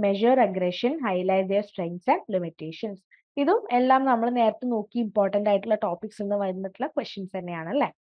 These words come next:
സെക്ഷൻ സിയിൽ നമുക്ക് രണ്ടെണ്ണം ഷോർട്ട് നോട്ട്സ് ആയിട്ട് എഴുതാനുള്ളതാണ്. ടു into മൂന്ന് മാർക്കിന്റെ വീതം. അതിൽ സോഷ്യൽ ഐഡന്റിറ്റി തിയറി ഉണ്ട്, reciprocity of liking rule ഉണ്ട്, errors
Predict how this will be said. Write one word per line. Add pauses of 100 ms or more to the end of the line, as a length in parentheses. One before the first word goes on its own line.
(880)
സെക്ഷൻ (760)
സിയിൽ (480)
നമുക്ക് (280)
രണ്ടെണ്ണം (120)
ഷോർട്ട്
നോട്ട്സ്
ആയിട്ട്
എഴുതാനുള്ളതാണ്. (120)
ടു
into
മൂന്ന്
മാർക്കിന്റെ
വീതം. (560)
അതിൽ
സോഷ്യൽ
ഐഡന്റിറ്റി
തിയറി
ഉണ്ട്, (180)
reciprocity
of
liking (120)
rule
ഉണ്ട്, (240)
errors